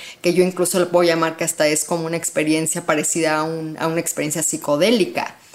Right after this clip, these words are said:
¿no? Porque me estoy dando cuenta de muchos aspectos de mí, los estoy trayendo a la luz y después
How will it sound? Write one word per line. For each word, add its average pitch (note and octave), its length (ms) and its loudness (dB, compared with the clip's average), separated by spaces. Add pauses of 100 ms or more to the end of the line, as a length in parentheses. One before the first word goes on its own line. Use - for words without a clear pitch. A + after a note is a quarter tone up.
(240)
¿no? E3+ 300 0
Porque F3 260 0
me D3+ 80 2
estoy F#3 220 0
dando F3+ 280 2
cuenta E3+ 320 0
de E3 80 0
muchos F3+ 400 -2
aspectos E3+ 480 -2
de D#3 140 -2
mí, F3 480 -2 (200)
los E3 200 0
estoy F3 300 0
trayendo F3 500 0
a - 20 0
la D#3 140 0
luz F3+ 560 0
y E3+ 100 -4
después D#3+ 760 2